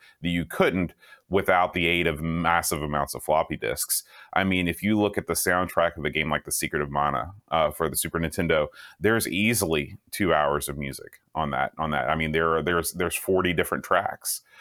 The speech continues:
Um, and, you know, we play so many games on Amigos where there's a title track that plays, uh, and then once you start the game, it's just, it's dead silence.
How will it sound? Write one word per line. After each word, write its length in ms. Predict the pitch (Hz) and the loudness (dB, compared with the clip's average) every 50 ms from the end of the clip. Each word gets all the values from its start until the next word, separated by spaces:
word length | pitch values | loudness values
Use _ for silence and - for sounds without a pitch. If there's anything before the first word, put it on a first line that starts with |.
| - - - - - | -20 -20 -20 -8 -2
Um, 420 | - 90 87 82 78 78 76 78 - | 0 2 2 2 2 0 -2 -2 -2
and, 320 | - 82 80 82 80 76 69 | -2 0 0 0 0 0 -2
you 60 | 85 | -2
know, 100 | 78 80 | -2 0
we 140 | 76 85 87 | 0 -2 -4
play 220 | - - 90 82 80 | -2 0 0 0 2
so 120 | - 90 | 0 0
many 200 | 85 82 80 78 | 0 2 0 0
games 340 | - 78 78 80 78 - - | 0 0 0 0 0 0 0
on 140 | 80 76 76 | 0 0 0
Amigos 600 | 76 76 82 87 82 85 78 73 73 73 - - | 0 0 0 0 2 2 2 2 0 0 0 0
where 80 | 80 | 0
there's 220 | 76 80 82 - - | 0 0 0 -2 -2
a 60 | 73 | -2
title 340 | - - 85 85 87 87 85 | 0 2 2 4 4 2 2
track 400 | - 92 87 87 90 - - - | 2 2 4 4 2 0 -2 -6
that 120 | - - | -10 -4
plays, 580 | - 95 92 92 92 92 95 95 92 - - - _ - - - - - - | 0 2 2 4 4 4 2 2 2 0 -2 -6 _ -18 -20 -20 -10 -2 2
uh, 200 | 80 85 85 80 | 2 4 4 4
and 140 | 85 90 87 | 2 2 2
then 100 | 90 85 | 2 2
once 240 | 87 90 92 - - | 2 0 0 0 -2
you 60 | 95 | -2
start 280 | - - 107 98 95 - | 2 2 2 2 2 0
the 80 | 101 | 0
game, 440 | 87 104 104 101 95 90 87 85 80 | 2 2 2 2 2 0 0 -2 -4
it's 120 | 71 - | -4 -4
just, 160 | - 87 82 - | -4 -4 -4 -2
it's 180 | - 87 - - | -4 -6 -6 0
dead 260 | - 85 80 76 73 | 0 2 2 2 0
silence. 600 | - - 78 76 73 67 62 58 - - - - | 0 2 2 2 0 -2 -4 -6 -8 -10 -10 -10